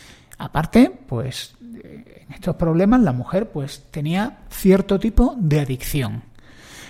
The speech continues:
¿Qué ocurrió? Que, bueno,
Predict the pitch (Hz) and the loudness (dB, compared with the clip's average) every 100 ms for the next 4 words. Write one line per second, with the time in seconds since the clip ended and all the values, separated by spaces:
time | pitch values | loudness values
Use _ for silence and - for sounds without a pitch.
0 | - - 302 285 262 254 120 - - - | -14 0 2 4 2 2 0 -8 -6 -6
1 | - - - - - - - 143 143 156 | -6 -12 -16 -18 -20 -20 -16 -14 -14 -16
2 | 143 - - - - - | -18 -20 -20 -16 -8 -8